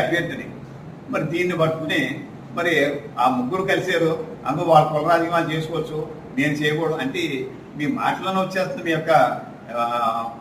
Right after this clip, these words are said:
డోలతనం. మీ, మీరు భయపడుతున్నారో, మీరు ఇక్కడ ఏమి, మీకు ఏ సినిమా లేదు.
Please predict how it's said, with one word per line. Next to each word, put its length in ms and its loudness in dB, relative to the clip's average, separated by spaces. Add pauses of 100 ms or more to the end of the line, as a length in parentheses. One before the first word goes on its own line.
(200)
డోలతనం. 540 6 (1000)
మీ, 100 2 (180)
మీరు 180 2 (100)
భయపడుతున్నారో, 840 6 (720)
మీరు 120 0
ఇక్కడ 180 0
ఏమి, 280 4 (440)
మీకు 160 0
ఏ 160 2
సినిమా 360 0
లేదు. 640 4